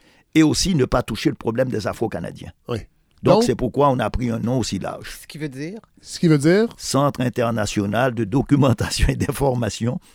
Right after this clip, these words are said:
Speaker 1: haïtienne, caribéenne et afro-canadienne.
Speaker 2: Bon. Et, euh, ce centre-là va être beaucoup plus qu'un centre de documentation. Ça va devenir une maison d'édition.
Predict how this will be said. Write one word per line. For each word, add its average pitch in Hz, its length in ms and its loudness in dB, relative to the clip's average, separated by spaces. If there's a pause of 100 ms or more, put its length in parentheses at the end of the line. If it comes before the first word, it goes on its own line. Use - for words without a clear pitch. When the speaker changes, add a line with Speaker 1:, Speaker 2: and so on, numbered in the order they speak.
(240)
Speaker 1:
haïtienne, 139 580 0 (460)
caribéenne 139 640 2 (100)
et 120 80 0
afro-canadienne. 104 720 -8
Speaker 2:
Bon. 120 200 -2 (300)
Et, 214 400 4 (180)
euh, 131 380 2
ce 135 200 0
centre-là 185 580 6
va 147 120 4
être 127 60 -6
beaucoup 143 240 -2
plus 170 240 2
qu'un 143 140 -2
centre 143 300 0
de 123 80 0
documentation. 127 720 2
Ça 156 100 4
va 139 80 6
devenir 135 260 4
une 127 100 2
maison 127 260 2
d'édition. 170 500 0